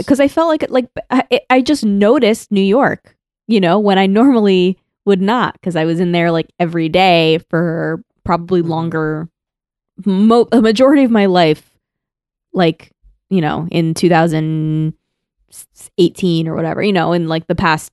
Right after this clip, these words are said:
Speaker 1: few years have been, like, I spend ma-, the majority of my hours in New York, you know?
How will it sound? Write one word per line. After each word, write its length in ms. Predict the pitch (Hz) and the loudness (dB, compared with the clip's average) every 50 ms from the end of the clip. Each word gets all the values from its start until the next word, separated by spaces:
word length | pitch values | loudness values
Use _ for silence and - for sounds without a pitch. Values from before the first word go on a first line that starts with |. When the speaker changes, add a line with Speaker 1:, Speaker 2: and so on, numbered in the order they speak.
| _ _ | _ _
Speaker 1:
few 180 | - 208 190 180 | -4 -2 0 0
years 440 | 170 170 170 165 151 - - - | 0 0 0 0 -2 -4 -6 -6
have 180 | - 165 165 165 | -6 -8 -6 -6
been, 320 | - 165 156 156 151 156 | -6 -6 -6 -6 -6 -8
like, 300 | 156 151 151 - - _ _ _ _ _ _ _ _ _ _ - | -8 -8 -8 -8 -10 _ _ _ _ _ _ _ _ _ _ -6
I 80 | 180 175 | -4 -4
spend 340 | - - 175 170 165 165 | -4 -2 -2 -2 0 0
ma-, 80 | 170 175 | -2 -2
the 180 | 170 180 180 175 | -4 -4 -4 -4
majority 420 | 170 170 165 175 165 160 - - | -4 -2 -2 -2 -2 -2 -2 -4
of 80 | - 165 | -4 -4
my 140 | 160 156 - - | -4 -4 -4 -4
hours 440 | - - - 135 156 - 151 160 - | -2 -2 -2 -2 -2 -2 -4 -4 -4
in 180 | - 160 156 | -6 -6 -6
New 100 | 151 - | -6 -8
York, 420 | 101 90 - - - - _ _ _ _ _ _ _ _ _ - | -8 -8 -10 -10 -12 -16 _ _ _ _ _ _ _ _ _ -8
you 100 | 170 165 | -8 -6
know? 320 | - 160 165 165 180 190 | -4 -4 -4 -4 -6 -8